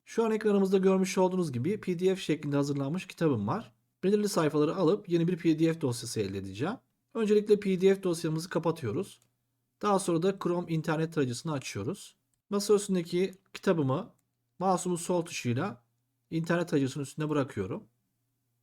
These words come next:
Ve bu şekilde karşımıza sayfamız geliyor. Chrome'dan yaparsanız bu işlemi daha hızlı yapabilirsiniz. Sayfamızı büyütüyoruz.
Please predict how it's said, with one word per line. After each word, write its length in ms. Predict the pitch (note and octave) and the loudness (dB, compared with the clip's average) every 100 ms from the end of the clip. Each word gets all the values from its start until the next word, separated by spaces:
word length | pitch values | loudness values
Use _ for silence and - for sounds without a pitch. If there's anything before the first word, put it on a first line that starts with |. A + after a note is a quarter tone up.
| - | -6
Ve 160 | E3 A3+ | -4 -2
bu 60 | |
şekilde 600 | - D#3 B2+ A#2+ F3 G#3+ - - | 0 0 0 0 -2 -4 -10 -6
karşımıza 540 | E3+ C#3 B2+ B2 E3+ | -2 -2 -2 -4 -4
sayfamız 520 | - D3 A#2 A#2+ E3+ | -4 -4 -2 -4 -2
geliyor. 400 | D3 G#2+ G2+ E3+ - _ _ _ - | 0 0 -2 -4 -10 _ _ _ 0
Chrome'dan 300 | A3+ G#3 G#3+ | 2 4 4
yaparsanız 580 | G#3 F#3+ C3+ E3 G3+ F3+ | 4 4 0 0 0 0
bu 80 | |
işlemi 300 | F3 - F#3 | 0 0 0
daha 200 | F3+ D#3+ | 2 2
hızlı 180 | D3+ D3+ | 2 2
yapabilirsiniz. 840 | F3 E3 D3+ B2+ - - A3+ - _ _ _ | 0 0 0 -2 -4 -8 -8 -10 _ _ _
Sayfamızı 560 | _ A3 G3 G3 F#3+ F#3+ | _ -2 2 2 0 0
büyütüyoruz. 600 | F#3+ E3+ A#2+ A#2+ A#3+ - | -2 0 0 0 -2 -6